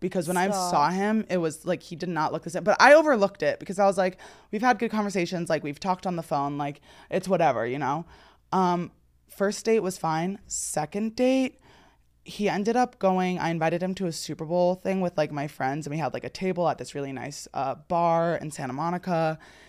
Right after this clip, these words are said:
Speaker 1: I, yes, I was, like, a little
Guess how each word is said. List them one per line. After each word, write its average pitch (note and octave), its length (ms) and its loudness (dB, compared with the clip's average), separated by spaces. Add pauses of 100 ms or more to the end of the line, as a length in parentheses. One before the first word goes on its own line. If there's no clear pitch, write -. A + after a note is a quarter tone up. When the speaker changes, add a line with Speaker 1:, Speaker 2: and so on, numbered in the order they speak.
(520)
Speaker 1:
I, D#3+ 260 6
yes, E3+ 400 2
I E3 120 4
was, E3+ 160 -2
like, E3 180 0
a D3+ 60 2
little C#3 500 -2